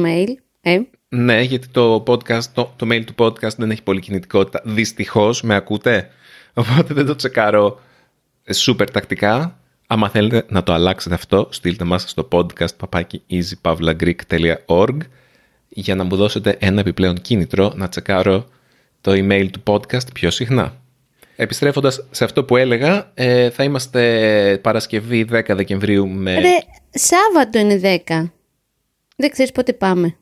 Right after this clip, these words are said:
Speaker 2: <laughs> Ε, Σάββατο δέκα.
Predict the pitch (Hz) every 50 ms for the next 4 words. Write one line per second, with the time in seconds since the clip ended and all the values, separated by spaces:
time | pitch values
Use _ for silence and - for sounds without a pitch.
0 | _ _ _ - 131 113 123 - - 151 131 - - 156 147 _ _ _ _ _
1 | _ - 175 180 170 151 _ _ - 127 123 123 120 117 120 127 131 - - 165
2 | 165 156 147 135 135 139 131 131 123 139 135 135 135 123 113 113 120 117